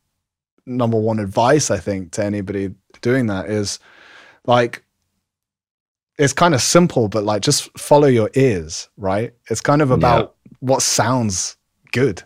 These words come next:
Speaker 1: Like, you should just kinda trust that. <laughs> And, and I think that that kinda ties into this creative process. Like, if you're writing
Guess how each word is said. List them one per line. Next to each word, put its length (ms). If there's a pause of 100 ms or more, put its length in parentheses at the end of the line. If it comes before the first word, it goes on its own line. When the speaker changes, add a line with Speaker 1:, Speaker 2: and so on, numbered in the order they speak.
(220)
Speaker 1:
Like, 180
you 80
should 160
just 180
kinda 220
trust 400
that. 320 (260)
<laughs> 240 (480)
And, 460 (320)
and 140
I 80
think 200
that 100
that 240
kinda 240
ties 280
into 320
this 320 (920)
creative 520
process. 380
Like, 140
if 120
you're 160
writing 880